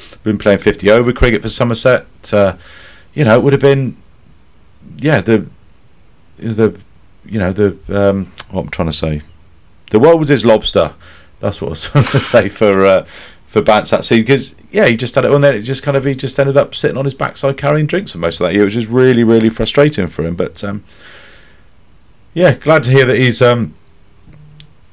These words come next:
not, I don't think he's officially signed a contract. Ben, oh, Ben's dropped off again. He keeps dropping off when we need to ask him these questions. It's, it's so frustrating. My memory's so bad that I'm sure I'm gonna forget to ask him. But, um, as far as I know, he hasn't put pen to paper on a, on a deal yet. But, um,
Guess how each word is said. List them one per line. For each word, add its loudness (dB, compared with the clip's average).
not, 0
I 2
don't 4
think 0
he's 0
officially -2
signed 0
a -4
contract. -2
Ben, 0
oh, -8
Ben's 0
dropped 0
off -2
again. 2
He -4
keeps -4
dropping -2
off 0
when -2
we 0
need -4
to 0
ask -2
him -6
these -2
questions. -2
It's, -16
it's -10
so 2
frustrating. 0
My 2
memory's 2
so 4
bad 2
that -2
I'm 0
sure -2
I'm 0
gonna 2
forget 0
to 2
ask 0
him. -2
But, 2
um, -2
as -4
far 4
as 2
I 0
know, 4
he 4
hasn't 0
put -4
pen 0
to -14
paper -2
on -4
a, -2
on -2
a -2
deal 2
yet. 0
But, -4
um, 0